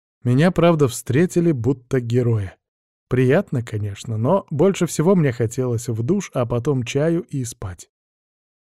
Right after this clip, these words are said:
Правда, если вся эта шобла не свалит, поспать толком не удастся.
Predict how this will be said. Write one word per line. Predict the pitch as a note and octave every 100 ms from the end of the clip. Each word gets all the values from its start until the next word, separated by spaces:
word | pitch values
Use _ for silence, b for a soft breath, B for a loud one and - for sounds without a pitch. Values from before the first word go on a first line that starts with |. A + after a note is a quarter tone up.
| _ _ _
Правда, | C3 D3 D#3 D3+
если | D3 C#3+ D#3 C#3
вся | A#2+ C#3+
эта | C#3 C3 B2
шобла | A#2 C#3+ B2+ B2+
не | B2
свалит, | A#2 - F3 D#3+ B2 -
поспать | A#2+ - E3+ D3+
толком | - C3+ A#2+ B2+
не | B2+
удастся. | B2 A#2+ F#2+ - D3